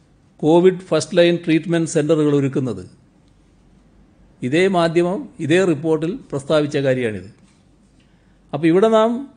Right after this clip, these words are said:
മനസ്സിലാക്കേണ്ട ഒരു കാര്യമുണ്ട്. ഒരു നൂറ് മീറ്ററോ ഇരുന്നൂറ് മീറ്ററോ ഓടുന്നത് പോലെ ഒറ്റയടിക്ക് ഓടിത്തീർത്ത് ജയിക്കാൻ പറ്റുന്ന ഒന്നല്ല കോവിഡിനെതിരായ പോരാട്ടം.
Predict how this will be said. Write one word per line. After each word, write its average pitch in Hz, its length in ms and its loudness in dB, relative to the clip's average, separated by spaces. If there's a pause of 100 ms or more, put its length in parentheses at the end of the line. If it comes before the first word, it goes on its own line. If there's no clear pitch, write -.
(260)
മനസ്സിലാക്കേണ്ട 190 640 0
ഒരു 180 160 2
കാര്യമുണ്ട്. 139 420 4 (1600)
ഒരു 160 200 -2
നൂറ് 175 320 4
മീറ്ററോ 208 320 4
ഇരുന്നൂറ് 196 300 4
മീറ്ററോ 196 340 2
ഓടുന്നത് 180 280 2
പോലെ 165 500 2 (1200)
ഒറ്റയടിക്ക് 202 540 4
ഓടിത്തീർത്ത് 180 800 0 (440)
ജയിക്കാൻ 156 420 0
പറ്റുന്ന 156 540 -2 (680)
ഒന്നല്ല 135 720 -2 (240)
കോവിഡിനെതിരായ 143 720 2
പോരാട്ടം. 110 500 -4